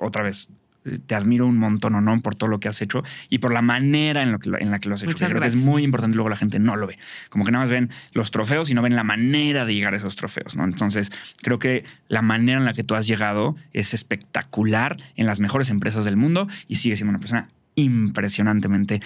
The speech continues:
Speaker 1: agradable, buena gente, tipaza. Este, y, y creo que sí, pues, ba-, bastante de esto se debe a,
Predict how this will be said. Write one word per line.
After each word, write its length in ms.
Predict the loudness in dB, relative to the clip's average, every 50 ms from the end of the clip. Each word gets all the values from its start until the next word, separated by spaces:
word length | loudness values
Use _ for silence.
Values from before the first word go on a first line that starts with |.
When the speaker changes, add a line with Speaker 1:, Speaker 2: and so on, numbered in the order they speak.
| -10 -18 -10 -4
Speaker 1:
agradable, 520 | -2 -2 0 0 0 0 0 0 0 0 0
buena 260 | 0 0 0 0 -2
gente, 400 | -2 -2 0 0 0 -2 -2 -4
tipaza. 680 | -4 -4 -6 -8 -4 -4 -4 -2 -2 -2 -2 -2 -4 -4 -8 -14 -20 -20 -20 -14 _
Este, 760 | -2 -2 -2 -2 -4 -6 _ -2 0 0 2 0 -2 -4 -6 -12 _ -20 -20 -16 _ 0
y, 220 | 0 0 2 2
y 100 | 0 0
creo 180 | 0 0 -2 0
que 120 | 0 -2
sí, 200 | 0 0 0 0
pues, 200 | 0 -2 -4 -2 -2
ba-, 140 | -2 -2 -2 -4
bastante 420 | -4 -4 -4 -2 -2 -2 0 0 -2
de 40 |
esto 160 | -2 -2 -4 -4
se 120 | -2 0
debe 220 | 0 0 2 0
a, 200 | 0 -2 -4 -8